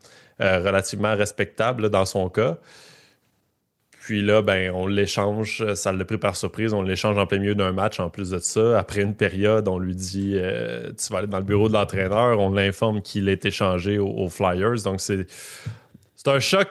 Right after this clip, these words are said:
euh, un choc dur à accepter, surtout que là, ben, il arrive, euh, du côté de Philadelphie, puis on le place dans une, euh, dans un rôle de quatrième trio. C'est pas nécessairement, euh, ce qu'il aurait souhaité, mais disons que, bon,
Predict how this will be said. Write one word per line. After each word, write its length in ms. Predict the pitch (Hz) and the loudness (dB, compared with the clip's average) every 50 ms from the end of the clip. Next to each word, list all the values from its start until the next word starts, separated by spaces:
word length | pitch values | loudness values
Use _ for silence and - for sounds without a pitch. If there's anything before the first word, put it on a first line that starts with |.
| - - | 0 2
euh, 460 | 170 160 151 147 151 151 147 147 147 | 4 4 6 6 4 4 2 2 2
un 80 | 147 139 | 2 0
choc 400 | 127 - 185 180 170 - - 143 | 2 2 2 0 0 0 0 0
dur 400 | 131 123 113 107 123 147 165 151 | 2 2 2 0 0 2 2 2
à 60 | 156 | 2
accepter, 560 | 143 127 - - - 120 - - - 147 160 | 2 0 0 0 0 0 0 -2 -2 -2 -2
surtout 480 | 170 - - 139 110 - - - 151 143 | -2 0 -2 -2 -4 -2 -2 -2 -2 -2
que 140 | 135 - 123 | 0 2 2
là, 300 | 113 110 110 117 123 120 | 4 4 4 4 4 4
ben, 200 | 107 101 101 98 | 2 0 0 0
il 960 | 98 98 98 95 95 98 104 110 110 107 107 107 107 107 104 101 104 107 107 | -2 -2 -2 -2 -4 -4 -4 -4 -6 -6 -8 -10 -10 -10 -10 -10 -10 -6 -4
arrive, 400 | 107 104 98 113 120 110 107 107 | -4 -2 0 0 0 0 2 2
euh, 260 | 98 95 95 92 90 | 2 2 2 2 0
du 140 | 87 90 95 | -2 -6 -6
côté 240 | - 101 98 - 110 | -6 -6 -6 -6 -8
de 40 | - | -10
Philadelphie, 540 | - - 104 98 95 92 90 - - - 117 | -6 -4 -2 0 0 0 -2 -2 -4 -6 -4
puis 120 | - 101 | -2 -2
on 40 | 95 | -2
le 60 | 90 82 | -2 0
place 260 | - 101 104 95 101 | 0 0 2 2 0
dans 160 | 101 92 92 | 0 0 0
une, 260 | 85 90 92 92 90 | 0 -2 -2 -2 -2
euh, 240 | 90 90 90 87 87 90 - - | 0 0 0 -2 -4 -6 -8 -6
dans 260 | 117 104 95 90 95 | -4 -4 -2 0 0
un 100 | 95 92 | 0 0
rôle 220 | 90 98 107 104 | 2 2 2 2
de 100 | 101 101 | 2 2
quatrième 380 | 95 - 92 90 - - 95 95 | 0 0 -2 -4 -2 -2 -2 -2
trio. 400 | 85 - 95 95 92 98 107 117 | -2 -4 -6 -2 0 0 0 0
C'est 260 | - - 101 - - | 0 -2 -4 -6 -2
pas 140 | - 131 135 | 2 2 4
nécessairement, 640 | 127 113 98 - - 104 98 92 90 95 98 104 107 107 - - - - - - - - _ - | 4 4 2 0 0 0 0 0 0 0 0 0 -2 -4 -8 -14 -20 -20 -20 -20 -20 -20 _ -6
euh, 200 | - 98 92 101 - - - - - _ _ _ _ - | -4 -2 -2 -2 -4 -6 -10 -12 -18 _ _ _ _ -12
ce 120 | - - | -10 -6
qu'il 180 | - 117 104 107 | -2 0 0 2
aurait 180 | 107 107 110 | 2 2 2
souhaité, 440 | - - - 113 104 - 101 104 143 | 2 2 2 0 2 2 0 -2 0
mais 320 | 196 170 147 127 113 110 | 0 0 2 4 4 4
disons 460 | 101 90 98 104 101 101 110 104 98 90 | 2 2 -2 -4 0 2 2 2 0 -2
que, 160 | - - 92 | -4 -4 -4
bon, 180 | 90 85 - | -4 -6 -8